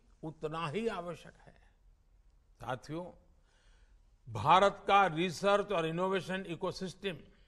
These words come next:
दुनिया में श्रेष्ठ हो, अमृत काल में हमें इसके लिए पूरी ईमानदारी के साथ जुटना है।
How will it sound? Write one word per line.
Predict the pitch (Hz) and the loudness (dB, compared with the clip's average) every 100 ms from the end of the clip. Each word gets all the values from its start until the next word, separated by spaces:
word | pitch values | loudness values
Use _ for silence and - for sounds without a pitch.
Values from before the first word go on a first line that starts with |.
| _ _ _ _ _ _ _ - _ _ _ _ 113 | _ _ _ _ _ _ _ -20 _ _ _ _ -20
दुनिया | 98 113 175 185 196 202 | -14 -4 0 2 4 4
में | 214 226 | 6 2
श्रेष्ठ | 208 - 185 220 254 254 233 | 2 -4 6 10 10 8 2
हो, | 175 185 139 - - _ _ _ - _ _ - _ _ _ _ - 147 | 2 0 -2 -12 -20 _ _ _ -20 _ _ -20 _ _ _ _ -6 0
अमृत | 180 220 262 - - | 4 8 8 6 2
काल | 185 185 185 185 | 6 8 6 4
में | 196 214 214 | 0 2 0
हमें | 143 151 180 196 | -2 -4 0 0
इसके | 190 165 - 175 | 0 -4 -4 -4
लिए | 175 180 196 | -2 2 2
पूरी | 202 - 160 180 196 | 2 -2 -4 -2 -2
ईमानदारी | 165 147 156 165 165 170 180 | -2 -2 0 0 -2 -4 -2
के | 202 | -4
साथ | 151 - 175 185 | -6 -6 -4 -2
जुटना | 151 151 - 139 123 | -4 -10 -10 -10 -10
है। | 101 147 - - | -10 -16 -16 -20